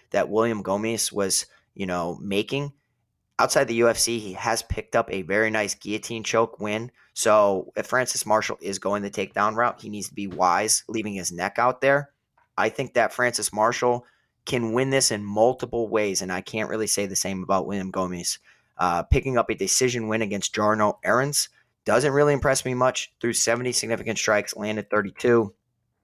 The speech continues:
went three of five in the takedown department, defended two takedowns himself, uh, and had eight minutes of control time. But tons of mistakes in the submission department, getting put in bad positions, nearly submitted. I think Francis Marshall,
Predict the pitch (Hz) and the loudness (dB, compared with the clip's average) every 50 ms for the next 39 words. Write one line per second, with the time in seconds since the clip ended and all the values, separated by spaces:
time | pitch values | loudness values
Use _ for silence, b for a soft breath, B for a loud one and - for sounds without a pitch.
0 | _ _ - - 127 123 110 - - 131 131 131 - - 120 117 113 107 101 98 | _ _ -4 0 0 0 0 0 2 4 4 4 4 2 2 2 0 -2 -6 -4
1 | - 104 101 - - 101 104 101 98 - 110 107 82 71 101 98 - 98 - 101 | -2 -2 -2 0 0 -2 -2 -2 -2 0 0 0 0 -2 -6 -8 -10 -8 -6 -4
2 | 101 98 90 - - - - - 107 101 - 98 95 90 92 90 - - b b | -4 -4 -6 -6 -6 -4 0 0 0 0 0 0 0 2 0 -2 -4 -8 b b
3 | b b b b b - 104 101 92 - - 113 104 95 90 87 - - - - | b b b b b -4 -2 0 2 2 4 4 4 4 2 0 -4 -8 -6 -2
4 | 90 92 90 - - 98 95 113 98 - - 107 107 - - 104 101 95 - - | -2 0 -2 -2 -4 -4 -2 -2 -2 -2 -4 -6 -6 -6 -6 -6 -6 -6 -6 -8
5 | - 92 - - 110 110 110 104 - 101 98 95 92 85 - 101 95 - - _ | -10 -12 0 4 4 6 6 4 2 0 0 0 -2 0 2 2 2 2 -2 _
6 | _ _ _ _ _ _ _ _ _ _ _ _ - - - 143 160 185 185 160 | _ _ _ _ _ _ _ _ _ _ _ _ -6 -2 0 0 2 2 4 4
7 | 143 127 101 - - - - _ _ _ - 110 110 110 - - - 113 117 123 | 4 4 2 -4 -10 -14 -18 _ _ _ -6 -2 0 0 0 2 2 0 0 0
8 | - - - - - _ - 101 95 95 92 90 - - 101 101 104 110 - 127 | 0 -2 -4 -4 -6 _ -10 -6 -4 -4 -2 0 0 -2 0 -2 -2 -4 -4 -4
9 | 123 117 - 127 127 - - 120 120 87 107 107 95 - - - - - 95 104 | -8 -2 0 2 2 2 0 -2 -4 -4 -4 -4 -2 0 0 0 0 -2 -2 -2
10 | 104 98 - 85 95 110 - - - - - 98 104 101 98 90 - - 95 104 | -2 -2 -4 -4 -4 -4 -4 -4 -4 -6 -6 -6 -6 -8 -6 -6 -6 -6 -2 0
11 | 123 123 120 117 104 - - _ _ _ _ _ _ _ _ _ _ _ _ _ | 2 4 4 2 2 0 -6 _ _ _ _ _ _ _ _ _ _ _ _ _
12 | _ - 92 113 135 - 175 156 - 147 139 135 - - - 101 104 104 110 113 | _ 0 0 0 0 -2 -4 -2 0 0 0 2 0 -2 -2 0 2 2 2 2
13 | - 110 98 92 87 78 - | 0 0 -2 -2 -2 -4 -8